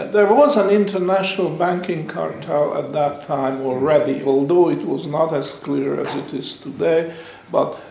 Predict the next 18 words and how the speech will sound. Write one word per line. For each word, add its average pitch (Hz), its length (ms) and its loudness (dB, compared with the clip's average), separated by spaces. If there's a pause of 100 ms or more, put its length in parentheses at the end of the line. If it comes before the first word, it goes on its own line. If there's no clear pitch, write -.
(100)
there 170 180 -2
were, 151 460 0 (280)
uh, 170 180 -4
uh, - 420 -8
bankers, 190 1080 2
international 160 720 -4
bankers 143 720 0 (520)
in 135 440 0
Germany, 185 760 2 (120)
and 143 180 -4
there 143 120 -2
were 143 180 -2
international 143 800 -6
bankers 135 720 -4
in 139 160 -4
the 127 100 -4
United 135 580 -4
States. - 540 -12